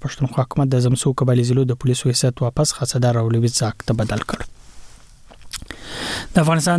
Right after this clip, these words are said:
د ولسمشر محمد اشرف غني په بلنه د پاکستان پښتانه ملت پاله مشران په امر جرګه کې د ګډون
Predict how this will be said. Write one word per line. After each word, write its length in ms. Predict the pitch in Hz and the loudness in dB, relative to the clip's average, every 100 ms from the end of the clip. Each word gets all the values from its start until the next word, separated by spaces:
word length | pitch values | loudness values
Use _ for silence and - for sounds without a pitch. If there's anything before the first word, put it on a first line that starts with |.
| 170 | 4
د 20 | |
ولسمشر 400 | 160 156 170 147 151 | 4 2 0 2 2
محمد 260 | 143 143 143 | 2 2 0
اشرف 200 | 147 147 143 | 0 0 2
غني 160 | 151 | 2
په 60 | 143 135 | 2 2
بلنه 260 | 143 147 | 2 4
د 40 | 139 135 | 2 0
پاکستان 260 | 127 143 135 | 0 0 2
پښتانه 300 | 131 - 135 139 | 0 0 2 4
ملت 160 | 123 123 127 | 2 2 2
پاله 120 | 123 123 | 2 2
مشران 280 | - 147 160 | 0 0 2
په 60 | 143 131 | 2 2
امر 120 | 127 | 4
جرګه 280 | 123 123 139 135 | 2 2 0 0
کې 100 | 156 143 127 | 2 2 2
د 0 | 120 | 2
ګډون 180 | 120 131 | 2 4